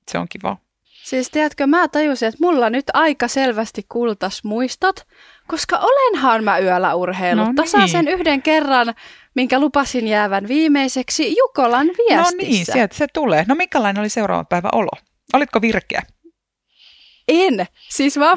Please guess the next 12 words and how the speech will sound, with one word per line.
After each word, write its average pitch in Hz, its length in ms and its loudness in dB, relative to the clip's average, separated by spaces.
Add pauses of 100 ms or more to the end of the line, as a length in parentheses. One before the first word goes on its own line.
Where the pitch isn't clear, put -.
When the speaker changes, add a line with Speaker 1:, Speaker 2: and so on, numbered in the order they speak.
(160)
Speaker 2:
<laughs> 339 220 0
mä 403 80 2
muistan 359 440 0
sen, 277 240 -2
kun 254 180 2 (420)
siis 233 220 -2
mä 254 240 2 (420)
ite 233 340 0
on 196 240 -2 (560)
y-, 220 240 -2
yliopistolta 196 760 -2
tuota 175 380 -2